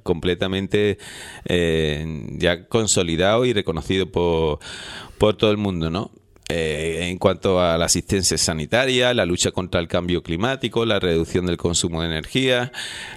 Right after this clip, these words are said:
la mejora de la seguridad en el transporte y la posibilidad de establecer ciudades inteligentes, eh, optimizar la eficiencia en empresas, contribuir a las condiciones laborales o la detección contra el fraude.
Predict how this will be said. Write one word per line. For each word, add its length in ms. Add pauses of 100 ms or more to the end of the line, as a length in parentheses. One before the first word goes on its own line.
(160)
la 140
mejora 400
de 80
la 100
seguridad 460
en 80
el 100
transporte 540
y 40
la 80
posibilidad 840
de 80
establecer 440
ciudades 340
inteligentes, 760 (560)
eh, 120
optimizar 640
la 100
eficiencia 480
en 60
empresas, 580
contribuir 540
a 40
las 120
condiciones 420
laborales 500
o 80
la 120
detección 460
contra 360
el 120
fraude. 580